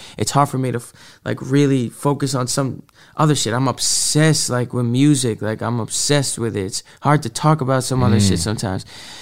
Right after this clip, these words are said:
Speaker 1: So, like, you know, like, I, uh,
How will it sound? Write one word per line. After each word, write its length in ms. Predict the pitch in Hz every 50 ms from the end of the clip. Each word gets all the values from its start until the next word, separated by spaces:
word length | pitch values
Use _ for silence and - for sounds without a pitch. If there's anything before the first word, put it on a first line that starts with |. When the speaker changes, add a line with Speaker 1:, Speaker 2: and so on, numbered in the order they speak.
| - - - - - - _ _
Speaker 1:
So, 320 | - - - 175 180 170
like, 380 | 156 143 139 131 127 104 - - - - - - - _ _ _ _ _ _ _ _ _ _ _ _ _ _ _ _ _ _ _ _ _ _ _ _ _ _ _
you 200 | - 143 135 151
know, 220 | 147 143 143 135
like, 320 | 131 131 127 123 123 - - - - _ _ _ _ - - - - - - - _ _ _ _
I, 220 | - 139 139 147 143
uh, 380 | 139 135 135 131 123 123 123